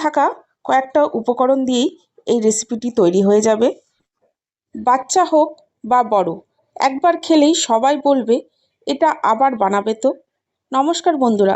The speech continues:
আমি আবারও হাজির হয়ে গেছি নতুন আরেকটি রেসিপি নিয়ে। আজকে আমি আটা আর কড়াইশুঁটি দিয়ে একটা দারুণ স্ন্যাক্স রেসিপি শেয়ার করব।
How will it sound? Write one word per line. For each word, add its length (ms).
আমি 220
আবারও 360
হাজির 360
হয়ে 220
গেছি 180
নতুন 260
আরেকটি 300
রেসিপি 360
নিয়ে। 220
আজকে 380
আমি 220
আটা 320
আর 140
কড়াইশুঁটি 580
দিয়ে 200
একটা 260
দারুণ 320
স্ন্যাক্স 520
রেসিপি 320
শেয়ার 220
করব। 260